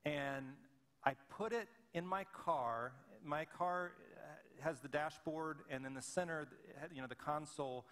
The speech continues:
there's a little opening right at the bottom. Many of our cars have that. So I took this item, and it's, it's not very big, and I put it right there. And every time I get in my car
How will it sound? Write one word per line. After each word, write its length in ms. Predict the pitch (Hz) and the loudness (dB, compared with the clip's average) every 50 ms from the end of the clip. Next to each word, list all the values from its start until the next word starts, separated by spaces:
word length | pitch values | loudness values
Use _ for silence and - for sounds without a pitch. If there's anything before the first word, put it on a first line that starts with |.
| - - - - - | -18 -20 -20 -6 -2
there's 140 | - 143 131 | -2 0 2
a 60 | 143 | 2
little 220 | 147 165 156 139 - | 2 2 0 0 0
opening 460 | 170 160 156 - - 147 135 127 123 120 | 0 -2 0 0 -2 -2 -2 -2 -2 0
right 160 | 127 135 135 | 0 2 2
at 80 | 127 | 0
the 80 | - 127 | -2 -2
bottom. 500 | 107 - 135 135 131 123 113 110 113 123 123 131 | 2 4 6 6 6 4 2 -2 -4 -6 -8 -6
Many 120 | 135 139 | -4 -2
of 80 | 131 123 | 0 0
our 100 | 120 113 | -2 0
cars 340 | - - 131 120 120 113 - | 0 0 0 0 0 0 2
have 220 | 123 117 110 101 | 2 2 2 2
that. 260 | 113 107 113 127 151 - - - - - - - - - _ _ _ _ - | 0 2 2 0 -2 -4 -10 -20 -20 -20 -20 -20 -20 -20 _ _ _ _ -4
So 140 | - - 147 | 0 2 2
I 60 | 139 | 2
took 300 | - - - 208 208 - | 2 0 -2 -2 0 2
this 180 | 226 208 - - - - | 2 2 2 2 2 4
item, 400 | 156 160 160 135 123 117 123 151 151 - - - - - _ _ _ _ _ _ - | 4 4 4 0 -2 -2 -4 -8 -12 -14 -20 -20 -20 -20 _ _ _ _ _ _ -4
and 80 | 135 139 | -2 -2
it's, 240 | 135 - - - - - | -2 -4 -6 -10 -10 -10
it's 140 | 151 - - | -6 0 2
not 180 | 175 190 180 147 | 2 2 2 2
very 160 | 165 160 139 120 | 0 -2 -2 0
big, 260 | 143 135 117 117 117 - 151 - - - - - - - - - - _ _ - | 0 0 0 0 -2 -6 -10 -18 -20 -20 -20 -20 -20 -20 -20 -20 -20 _ _ -2
and 160 | 135 131 131 | -2 0 0
I 80 | 135 131 - - - | 0 -4 -4 -6 -2
put 160 | - 208 180 | 0 0 0
it 80 | 180 - 156 | 0 0 0
right 200 | 147 147 147 - - | 0 0 0 0 -2
there. 200 | 127 110 101 98 - - - - - _ - _ _ _ - - _ _ _ _ _ _ _ _ _ _ _ _ _ _ _ _ _ _ _ _ _ _ _ _ _ _ _ - | -4 -4 -4 -6 -12 -20 -20 -20 -20 _ -20 _ _ _ -20 -20 _ _ _ _ _ _ _ _ _ _ _ _ _ _ _ _ _ _ _ _ _ _ _ _ _ _ _ -2
And 120 | 139 131 143 - - | -2 -2 -2 -2 2
every 280 | - 175 190 185 233 226 | 4 4 4 2 0 -2
time 260 | - 180 196 190 180 | 0 0 0 0 0
I 80 | 175 160 | -2 -2
get 180 | 131 156 202 | 0 0 -2
in 60 | 208 185 | 0 0
my 140 | 185 196 | 0 -2
car 520 | 180 - - 147 127 120 120 131 147 151 | -2 -2 0 0 2 2 2 0 -2 -4